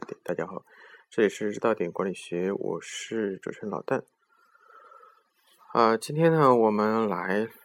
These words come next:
录一期节目。这期节目呢，也是非常应景的，时下也是算一个叫做比较热门的话题嘛。这期节目呢，我把它叫做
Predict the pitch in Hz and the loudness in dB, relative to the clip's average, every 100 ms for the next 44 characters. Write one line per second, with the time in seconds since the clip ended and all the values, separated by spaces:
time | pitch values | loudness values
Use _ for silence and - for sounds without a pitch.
0 | _ 127 117 - 113 - 95 101 - - | _ 0 0 -2 -8 -8 -4 -6 -6 -18
1 | - 120 127 120 110 110 117 110 104 98 | -12 -8 -6 -2 -2 0 0 0 -2 -2
2 | 98 98 90 73 76 - - 107 95 98 | -4 -4 -2 0 -2 -6 -6 -2 0 -2
3 | - 107 98 120 110 95 - - - - | -2 -4 -2 -2 -2 -4 -10 -10 -14 -16
4 | _ _ - - 90 - 117 92 90 - | _ _ -14 -10 -8 2 4 6 2 -6
5 | - 101 95 - 95 87 95 - - - | -6 -4 -2 0 0 2 0 0 -8 -20
6 | - _ _ - 101 98 110 107 - - | -20 _ _ -4 0 0 2 0 0 2
7 | 101 143 139 98 113 - 107 - - - | 4 8 8 8 0 2 0 0 -10 -10
8 | - - - - - - 160 147 117 127 | -12 -20 -20 -20 -20 -2 0 2 2 2
9 | 120 110 110 - - - - - - 107 | 4 2 2 0 0 -4 -6 -8 0 2
10 | 107 104 - 110 90 - - 85 55 - | 2 0 0 2 0 -4 -6 -4 -4 -8
11 | 53 | -14